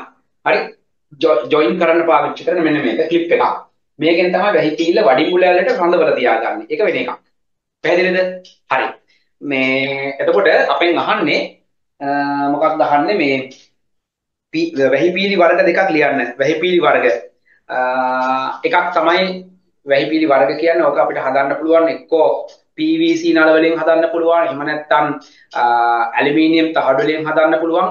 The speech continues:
අන්න ඒ වගේ අදහසක් තමයි අපෙන් ඔය අහන්නේ. හරි. ඒ නිසා, අ, අපි ඒක මෙන්න මේ පැහැදිලි කරමු. ලියන්න.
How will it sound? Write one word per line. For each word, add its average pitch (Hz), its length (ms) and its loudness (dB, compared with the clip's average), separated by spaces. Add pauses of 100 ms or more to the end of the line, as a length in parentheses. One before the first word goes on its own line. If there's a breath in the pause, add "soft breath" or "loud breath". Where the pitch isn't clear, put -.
අන්න 151 160 -2
ඒ 156 80 -2
වගේ 160 220 2
අදහසක් 156 320 -2
තමයි 165 160 -2
අපෙන් 151 200 -4
ඔය 151 120 -2
අහන්නේ. 123 340 -2 (460)
හරි. 185 100 -2 (100)
ඒ 147 40 0
නිසා, 170 320 2 (480)
අ, 131 60 -4 (180)
අපි 151 120 -2
ඒක 165 240 -4
මෙන්න 156 160 0
මේ 160 160 -2
පැහැදිලි 170 340 -2
කරමු. 165 300 0 (400)
ලියන්න. 147 300 -2